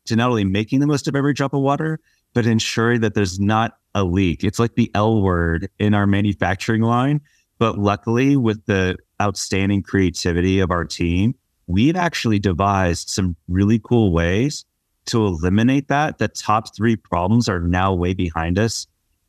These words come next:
You know, every new product launch that I've ever gone through has, of course, encountered issues. And of course, this one has as well. It's part of the game, right? But as long as you stand behind the product, you stand behind the customers, and you learn from the mistakes and you implement them quickly,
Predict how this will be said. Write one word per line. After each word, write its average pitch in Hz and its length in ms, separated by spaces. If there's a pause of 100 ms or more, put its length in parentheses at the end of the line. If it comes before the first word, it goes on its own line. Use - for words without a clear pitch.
You 117 80
know, 110 100
every 131 320
new 107 220
product 92 420
launch 90 300
that 87 100
I've 85 140
ever 95 200
gone 98 280
through 104 220
has, 85 160
of 82 80 (120)
course, 87 220
encountered 82 440
issues. 87 320
And 90 140
of 80 160
course, 80 240
this - 220
one 82 160
has 82 160
as - 160
well. 85 420 (240)
It's - 160
part 101 220
of 76 60
the 78 60
game, 85 360
right? 95 320 (400)
But 104 320
as 107 140
long 120 140
as 151 80
you 170 80
stand 127 320
behind 117 260
the 107 40
product, 87 400
you 85 60
stand 95 360
behind 110 240
the 98 60
customers, 85 680 (260)
and 98 120
you 98 160
learn 123 420
from 101 200
the 90 80
mistakes 85 720
and 90 140
you 80 60 (100)
implement 107 560
them 80 160
quickly, 160 560